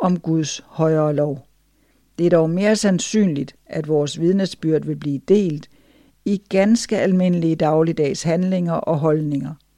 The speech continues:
Men om det er i det offentlige eller i det private, så lad os forblive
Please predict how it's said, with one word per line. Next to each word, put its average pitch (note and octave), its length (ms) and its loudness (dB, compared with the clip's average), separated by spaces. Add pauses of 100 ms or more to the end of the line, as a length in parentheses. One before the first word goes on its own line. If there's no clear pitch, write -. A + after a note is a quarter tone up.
(600)
Men G3+ 380 4 (420)
om D#3+ 180 -2
det C#3+ 160 -2
er C3+ 40 -2
i C#3 120 -2
det C#3+ 160 -4
offentlige G#3 640 2
eller E3 200 0
i D#3+ 100 0
det D#3+ 140 -4
private, D3+ 600 -2 (360)
så - 220 -10
lad C#3+ 180 -6
os D3+ 200 -12
forblive F3 560 -6